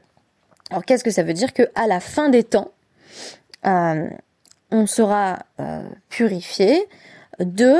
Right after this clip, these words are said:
euh, la tendance à l'idolâtrie, de, euh, la pulsion idolâtre. Velo mina mamzerut, mais le statut lui-même ne pourra pas changer.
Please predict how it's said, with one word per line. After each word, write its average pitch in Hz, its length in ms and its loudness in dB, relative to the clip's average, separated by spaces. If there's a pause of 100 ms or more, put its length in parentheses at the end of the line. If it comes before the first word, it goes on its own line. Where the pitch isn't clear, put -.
(260)
euh, 180 120 -2
la 165 100 2
tendance 277 800 0
à 247 180 -2
l'idolâtrie, 208 760 0
de, 214 500 4
euh, 160 380 -4
la 160 100 -6
pulsion 269 580 0
idolâtre. 220 540 0 (440)
Velo 202 500 4
mina 160 260 0
mamzerut, 240 600 2
mais 196 180 2 (180)
le 240 200 6
statut 233 400 0
lui-même 208 480 0
ne 214 140 2
pourra 180 280 -6
pas 170 160 -6
changer. 247 420 -2